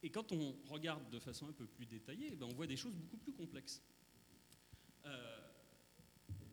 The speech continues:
premièrement, des résistances qui sont, euh,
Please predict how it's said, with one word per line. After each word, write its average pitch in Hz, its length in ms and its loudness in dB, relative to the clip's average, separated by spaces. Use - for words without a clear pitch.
premièrement, 196 500 6
des 208 120 6
résistances 175 540 4
qui 175 120 0
sont, 180 440 4
euh, 139 320 -4